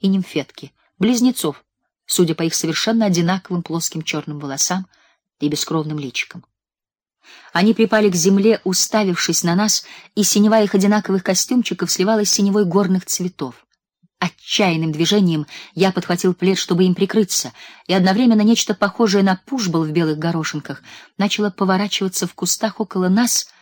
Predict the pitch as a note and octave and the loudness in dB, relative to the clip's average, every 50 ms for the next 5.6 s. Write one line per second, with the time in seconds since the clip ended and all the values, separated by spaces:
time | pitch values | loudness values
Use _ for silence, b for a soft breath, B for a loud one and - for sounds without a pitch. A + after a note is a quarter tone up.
0 | b b b b b b b _ _ - D#3 D3+ C#3+ D3 D3+ - - G3 G3 F#3 | b b b b b b b _ _ -8 -6 -4 -4 -4 -4 -2 -2 -2 -2 -2
1 | - - - E3+ - - - D#3+ _ - - G#3+ G#3+ G#3 G3+ G#3 G3+ F#3+ _ _ | -4 -4 -4 -6 -6 -6 -8 -12 _ -2 0 0 2 2 0 0 -2 -4 _ _
2 | _ _ _ _ _ _ _ _ _ _ _ _ _ _ - C3+ D3 F3 F3 D#3 | _ _ _ _ _ _ _ _ _ _ _ _ _ _ -8 -4 -2 -2 0 2
3 | D#3+ F#3+ F3 G3+ G#3+ G3 - - G3+ G3 F#3+ - - F3+ - - - - G#3 G3 | 2 2 2 2 2 0 -2 -2 -2 -2 -2 -2 -4 -4 -6 -6 -4 -2 -2 -2
4 | F#3+ F#3 - - G3 F#3 - - - F3 - - - F3 F3+ E3 E3 E3+ F3 E3 | -2 -4 -4 -4 -4 -4 -4 -6 -6 -6 -6 -4 -2 -2 -2 -2 -2 -2 -4 -4
5 | D3+ D#3+ E3 D#3+ D#3 C#3+ B2 - - - A2+ | -4 -4 -4 -4 -4 -6 -8 -12 -16 -18 -18